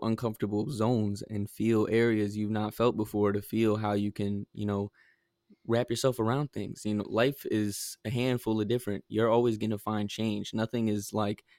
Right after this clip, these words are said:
known all the way through. Experience something different. Like, you, you never know what something may turn into or lead to, you know? And, yeah, I think it's crazy because those YouTube videos, like, uh,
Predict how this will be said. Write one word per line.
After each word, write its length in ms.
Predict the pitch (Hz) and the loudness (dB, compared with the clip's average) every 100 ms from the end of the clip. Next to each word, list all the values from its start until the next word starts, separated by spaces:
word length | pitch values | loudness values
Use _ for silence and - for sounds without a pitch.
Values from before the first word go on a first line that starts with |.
| _ - | _ -2
known 400 | 104 110 113 110 | 2 4 6 4
all 180 | 107 | 4
the 80 | 104 | 4
way 180 | 104 104 | 2 2
through. 280 | - 110 104 | 2 0 0
Experience 580 | 98 - 113 117 110 - | -2 -4 0 0 0 -2
something 360 | 110 - 104 | -8 -6 -6
different. 400 | 98 113 - 101 - | 0 0 0 -8 -6
Like, 240 | 107 117 _ _ _ _ _ _ | -6 -6 _ _ _ _ _ _
you, 180 | 113 113 | 2 2
you 200 | - 123 | 4 4
never 260 | 131 120 117 | 6 6 6
know 160 | 113 | 6
what 220 | 107 107 | 4 2
something 400 | - 110 107 104 | 0 -2 -2 -2
may 300 | 107 107 104 | 0 0 0
turn 280 | 101 - 107 | -2 -2 0
into 460 | 107 107 117 110 104 | 0 0 0 2 2
or 80 | 101 | 2
lead 300 | 104 104 101 | 0 -2 -4
to, 200 | 101 101 - | -6 -6 -6
you 120 | 107 104 | -2 0
know? 40 | |
And, 260 | 107 110 - | 0 0 0
yeah, 160 | 117 113 | 2 2
I 80 | |
think 200 | 113 131 | 0 -2
it's 120 | 113 - | -2 0
crazy 360 | 123 123 110 | 4 4 2
because 360 | 107 104 107 - _ - _ - | -4 0 -2 -2 _ -20 _ 0
those 180 | 117 | 2
YouTube 400 | 113 135 131 117 | 4 4 4 2
videos, 640 | 110 110 110 110 107 - - | 4 6 6 4 2 -4 -2
like, 300 | 110 104 104 | 2 2 2
uh, 340 | 107 104 104 | 2 2 0